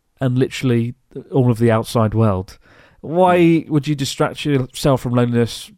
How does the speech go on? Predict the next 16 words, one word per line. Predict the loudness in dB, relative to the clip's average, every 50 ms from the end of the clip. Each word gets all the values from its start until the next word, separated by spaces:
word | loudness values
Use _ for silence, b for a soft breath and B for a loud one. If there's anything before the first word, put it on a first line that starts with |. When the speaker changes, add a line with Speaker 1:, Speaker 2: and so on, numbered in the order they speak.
| _ _ _
Speaker 1:
by | 0 0 2 2 0
stealing | -2 -4 -4 -2 -2 -2 -4
people's | -4 -4 -4 -4 -6
cards? | -4 -2 0 0 0 -2 -6 -12 -18 -14 -8
There | -6 -4
must | -2 -4 -4 -4 -4
be | -6 -6
something | -4 -4 -4 -4 -4 -4
better | -4 -4 -4 -4
to | -8 -8
do. | -8 -8 -10 -10 -10 -8
There | -6 -4
must | -2 -2 -4 -4 -4 -8
be. | -10 -10 -10 -10 -12 -14 -16 _ _ _ _ _ b b b b b b b b b b -8
I | -6
can, | -2 -2 -2 -2 -2 -6 -8